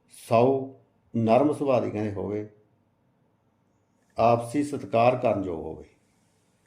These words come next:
ਪਰਿਵਾਰ ਦਾ ਸਕਰੀਨ 'ਤੇ ਨੰਬਰ ਚੱਲ ਰਿਹਾ ਜੀ। ਲੋੜਵੰਦ ਇਸ ਰਿਸ਼ਤੇ ਦੇ, ਇਸ ਪਰਿਵਾਰ ਨਾਲ ਸਿੱਧੀ ਗੱਲਬਾਤ ਕਰ ਸਕਦੇ ਹੋ ਜੀ। ਪੜ੍ਹਿਆ ਲਿਖਿਆ ਪਰਿਵਾਰ ਆ, well settled family ਆ,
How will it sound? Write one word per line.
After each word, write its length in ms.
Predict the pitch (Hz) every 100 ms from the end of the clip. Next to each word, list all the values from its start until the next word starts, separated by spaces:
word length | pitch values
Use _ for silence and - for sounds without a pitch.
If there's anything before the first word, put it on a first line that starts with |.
| _ _ _ -
ਪਰਿਵਾਰ 380 | 110 113 131 139
ਦਾ 120 | 147
ਸਕਰੀਨ 360 | 143 123 120
'ਤੇ 80 | 120
ਨੰਬਰ 260 | 120 104 101
ਚੱਲ 260 | 117 98
ਰਿਹਾ 180 | 92 101
ਜੀ। 200 | 107 113 - _ _ _ _ _ _ _ _ _ _ _ _ 101
ਲੋੜਵੰਦ 480 | 104 123 131 127 117 110 - - -
ਇਸ 280 | 113 117
ਰਿਸ਼ਤੇ 340 | 107 101 - 98
ਦੇ, 280 | 90 87 - _ _
ਇਸ 240 | - 98 95
ਪਰਿਵਾਰ 360 | 101 92 90
ਨਾਲ 120 | 90 87
ਸਿੱਧੀ 460 | 98 95 113 113
ਗੱਲਬਾਤ 440 | 92 90 87 92 - _ _ _ _ _ _ _
ਕਰ 160 | 104 104
ਸਕਦੇ 320 | 113 120 117
ਹੋ 60 | 113
ਜੀ। 120 | 120
ਪੜ੍ਹਿਆ 300 | 120 107 117
ਲਿਖਿਆ 260 | 107 110
ਪਰਿਵਾਰ 420 | 104 92 90 90 98
ਆ, 240 | 104 - _ -
well 180 | 101 104
settled 460 | 101 110 107 104
family 480 | 98 92 87 92 98
ਆ, 180 | 95